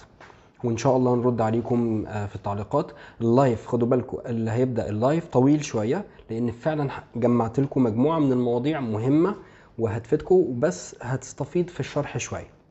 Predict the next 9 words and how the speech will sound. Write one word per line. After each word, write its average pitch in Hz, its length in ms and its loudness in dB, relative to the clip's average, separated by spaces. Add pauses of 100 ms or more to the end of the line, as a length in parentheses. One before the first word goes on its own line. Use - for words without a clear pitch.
(840)
بسم 135 180 0
الله 120 160 2
الرحمن 123 300 0
الرحيم. 117 380 0
نبدأ، - 320 -2 (720)
آه، 113 360 -2
نأكد 127 320 -2
تاني 127 240 2
مرة 156 380 2